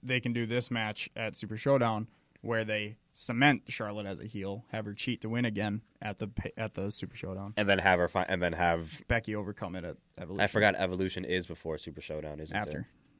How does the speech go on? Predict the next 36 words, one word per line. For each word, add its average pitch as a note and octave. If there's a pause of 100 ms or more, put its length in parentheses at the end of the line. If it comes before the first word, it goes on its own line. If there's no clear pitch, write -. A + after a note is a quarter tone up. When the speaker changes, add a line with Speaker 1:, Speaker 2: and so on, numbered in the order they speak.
(180)
Speaker 2:
it? -
Uh, G2+ (320)
it, F#2+
that's F#2+
what D#2+
I D2+
meant D2
to D#2+
say, E2
Speaker 1:
Yeah, -
Speaker 2:
after. D2
Speaker 1:
yeah. - (380)
Super B2
Showdown A#2
is G#2
the G2+
sixth, -
and G#2
then G2+ (180)
Evolution's F#2+
later, B1+ (1040)
later D2
that A#1+
month. A#1 (1040)
When G1+
is -
Evolution? - (680)
Twenty-eighth. F2+ (200)
Speaker 2:
Okay. - (520)
Speaker 1:
<laughs> -
They're -
all F2
just D#2
T D2+
B B1+
As. A1